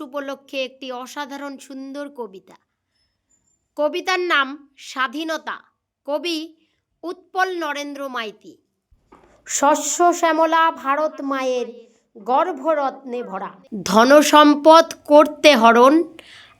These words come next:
আসত সব লুটেরা। শখ হুন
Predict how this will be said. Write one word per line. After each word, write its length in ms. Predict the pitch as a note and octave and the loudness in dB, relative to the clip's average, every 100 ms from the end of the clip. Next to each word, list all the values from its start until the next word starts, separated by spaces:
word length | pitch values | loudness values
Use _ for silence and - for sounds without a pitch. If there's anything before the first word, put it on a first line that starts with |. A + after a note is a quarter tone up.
| - | 4
আসত 420 | C4+ E4 - - G4 - | 4 4 0 2 2 6
সব 160 | E4 D#4 C#4+ | 4 4 4
লুটেরা। 400 | B3 G#3 G#3 - - - _ _ - _ - | 4 4 2 0 -12 -20 _ _ -20 _ -12
শখ 480 | - - C4 C#4 D4 - | -6 2 6 8 6 2
হুন 220 | B3+ D4 | 2 4